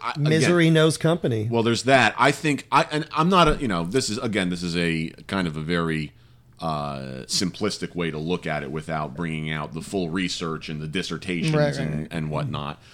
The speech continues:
Speaker 1: Um, but we as human beings, I think, have an innate desire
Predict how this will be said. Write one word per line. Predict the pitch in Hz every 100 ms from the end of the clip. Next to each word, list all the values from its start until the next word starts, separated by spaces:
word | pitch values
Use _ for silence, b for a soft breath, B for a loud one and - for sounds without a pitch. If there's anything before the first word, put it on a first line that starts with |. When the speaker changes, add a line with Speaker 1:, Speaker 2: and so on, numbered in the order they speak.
| B B -
Speaker 1:
Um, | 85 80 76 76
but | - 92 87 - b b b b - - _ _
we | 101 98 123 143
as | 131 - -
human | 120 107 92
beings, | 87 101 107 95 85
I | 80
think, | - 85 78 73 - b b b b b b b
have | - - 98 92 85
an | 87 85
innate | 80 87 90 98 -
desire | 87 78 82 82 87 82 76 73